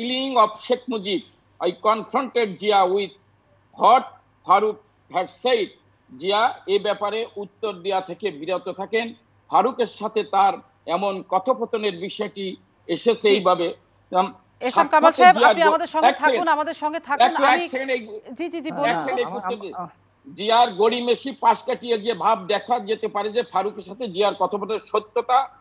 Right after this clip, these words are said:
Speaker 1: এই সত্যতার প্রমাণ মেলে অনেক বছর পরে উনিশশো সাতানব্বই সালে যখন ফারুক জেলে রশিদ ইউরোপে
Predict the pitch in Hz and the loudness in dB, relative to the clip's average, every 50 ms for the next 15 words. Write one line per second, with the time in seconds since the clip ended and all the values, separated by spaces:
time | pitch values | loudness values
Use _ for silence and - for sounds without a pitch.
0 | _ _ _ - 185 214 - - - 226 226 - 247 233 - 254 226 - - 208 | _ _ _ 0 0 0 0 2 -2 -2 -2 0 -4 -2 0 0 -2 -2 0 2
1 | 220 226 220 220 220 220 214 214 202 185 196 214 233 262 277 285 - - - _ | 2 2 2 0 -2 -2 -4 -4 -4 0 0 2 4 4 2 2 -2 -6 -16 _
2 | _ _ _ _ _ _ - 175 202 226 254 269 220 202 208 214 247 247 - - | _ _ _ _ _ _ 0 0 2 2 2 0 0 -2 -4 -4 -4 -4 -2 -6
3 | 233 202 - - 214 208 226 214 214 220 233 - - 240 214 - - 196 208 - | -6 -6 -4 -4 -4 -2 -2 -4 -6 -6 -10 -12 -10 -12 -12 -10 -8 -8 -8 -6
4 | 254 254 240 240 214 220 - 226 220 214 196 214 202 214 202 - - 165 180 202 | -6 -8 -8 -8 -8 -8 -8 -8 -10 -8 -8 -10 -10 -10 -14 -12 -2 -2 0 0
5 | 220 220 208 175 147 185 202 214 226 202 196 196 - - 262 277 269 _ _ _ | 0 -2 -4 -4 -4 -2 0 0 0 -2 -2 -4 -4 -6 -10 -10 -10 _ _ _
6 | _ _ - - 208 240 262 208 214 262 269 294 | _ _ -8 -6 -6 -4 -6 -2 2 2 2 2